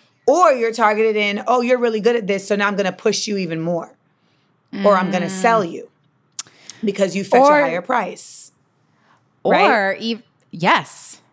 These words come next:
Speaker 2: Yes.
Speaker 1: So, like, then that kind of, like, mentality, they were saying, like, ends up getting passed down to where, like, a lot of times they were saying, like, when, when you feel like your Black mother is not,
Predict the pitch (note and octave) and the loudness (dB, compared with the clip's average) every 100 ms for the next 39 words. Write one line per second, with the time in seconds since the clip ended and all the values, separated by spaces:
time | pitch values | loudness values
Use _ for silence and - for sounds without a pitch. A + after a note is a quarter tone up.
0 | _ _ _ - G3+ D#4 E3+ - - C4 | _ _ _ -6 -2 -2 -4 -8 -2 2
1 | A#3+ A#3 A3 - _ - F#3 A#3+ B3 B3 | 2 2 -2 -6 _ -10 0 2 2 0
2 | B3+ - G#3+ A3 A#3 A#3+ - A#3 A#3 A3 | -2 -6 0 4 4 2 -4 -2 0 0
3 | G#3 G3+ G#3+ F#3 F3 G#3 A#3 A3 G3+ G3+ | -2 -2 -2 -4 2 2 2 -2 -8 -12
4 | _ _ - G#3+ G#3 A3 G#3 G3+ G3 G#3 | _ _ -2 -2 0 -2 -2 -2 -2 -2
5 | G#3 G#3+ F#3+ G3 F#3 F#3 E3+ E3+ E3+ G3+ | -2 -2 -4 -4 -4 -2 -2 -2 -4 -2
6 | C#4 G#3+ F#3 F3+ F#3 _ _ - G#3+ G#3 | 0 0 -2 -6 -10 _ _ -2 0 0
7 | G3 F#3+ G3 F#3+ F#3+ F#3+ F#3 F3+ F3 F3 | 0 -2 -4 -2 -4 -4 -6 -6 -6 -6
8 | G3 F3 F3 F3+ F3 F3 F#3 F3 F3+ G3 | -6 -6 -4 -4 -4 -6 -6 -6 -6 -4
9 | F3+ F#3 - G#3 G3 F#3+ F#3+ F3 F3 G3 | -4 -4 -2 -2 -2 -4 -4 -2 -4 -4
10 | F#3 F3+ E3+ E3 - - - F#3 F#3 F#3 | -4 -2 -4 -6 -12 -8 -4 -4 -2 -2
11 | F#3 F3+ F#3 - | -2 -4 -6 -14